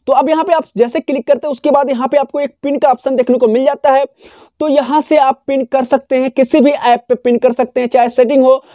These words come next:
चाहे कोई भी ऐप है, उस पे आप पिन कर सकते हैं। अगर आप यहाँ से पिन कर देते हैं, उसके बाद आप यहाँ पे पिन कर दिए हैं, तो आप उसी ऐप को यहाँ से यूज़ कर पाएंगे, otherwise कोई ऐप को यहाँ पे यूज़ नहीं कर पाओगे।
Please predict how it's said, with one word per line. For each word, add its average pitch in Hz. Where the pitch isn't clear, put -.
चाहे 294
कोई 269
भी 277
ऐप 233
है, 233
उस 233
पे 262
आप 240
पिन 269
कर 240
सकते 240
हैं। 240
अगर 269
आप 269
यहाँ 240
से 247
पिन 240
कर 269
देते 269
हैं, 254
उसके 294
बाद 330
आप 311
यहाँ 285
पे 311
पिन 285
कर 311
दिए 285
हैं, 277
तो 269
आप 269
उसी 269
ऐप 302
को 302
यहाँ 262
से 285
यूज़ 277
कर 277
पाएंगे, 285
otherwise 247
कोई 240
ऐप 220
को 233
यहाँ 208
पे 247
यूज़ 233
नहीं 202
कर 185
पाओगे। 156